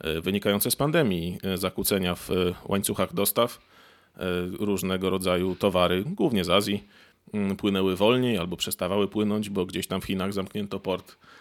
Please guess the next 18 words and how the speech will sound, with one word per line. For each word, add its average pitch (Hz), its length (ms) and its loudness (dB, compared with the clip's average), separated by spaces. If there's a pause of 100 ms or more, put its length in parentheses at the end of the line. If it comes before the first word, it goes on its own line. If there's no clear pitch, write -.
(180)
przez, - 360 -2
y, 98 220 -4
przez - 400 -4 (140)
covid. 101 540 -2
Y, 101 300 2
no 113 60 2
i 113 80 0
to 113 180 2 (220)
wywołało 107 520 4
te 98 140 -2
różnego 95 380 -2
rodzaju, 95 440 -2 (460)
e, 95 200 -4
zaburzenia. 101 640 2
Tutaj 92 280 -2
sztandarowym 95 500 0
przykładem 95 480 0
są, 90 280 -4